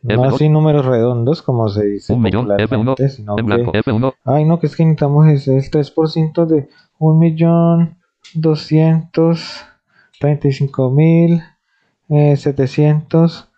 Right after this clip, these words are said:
Speaker 1: veinticinco.
Speaker 2: Uno millón doscientos treinta y cinco mil setecientos veinticinco, uh, diez,
Speaker 1: Y
Speaker 2: F dos,
Speaker 1: entonces
Speaker 2: uno millón doscientos
Speaker 1: queremos sacarle el tres por ciento.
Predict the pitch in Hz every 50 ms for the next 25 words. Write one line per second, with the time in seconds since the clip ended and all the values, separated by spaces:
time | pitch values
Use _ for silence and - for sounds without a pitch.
0 | _ _ _ _ _ - 143 143 139 139 - 131 123 - 196 190 160 - - 107
1 | 101 104 - _ _ _ _ _ _ - 123 143 147 139 123 117 110 101 - -
2 | 117 120 127 127 - 123 120 120 110 107 - 104 107 - 131 127 120 107 - -
3 | - - 101 107 113 - 104 104 107 - - 95 98 - 120 117 - - 120 123
4 | - _ _ 95 98 113 - - - _ 101 110 - 135 135 139 135 - 139 139
5 | 135 131 143 151 151 151 151 151 143 135 117 117 - 123 - 131 - - - -
6 | _ _ - 143 135 135 139 151 160 151 - 135 135 143 151 151 - 147 135 127
7 | - 151 156 151 - - 185 175 - 202 214 202 175 - - 104 95 -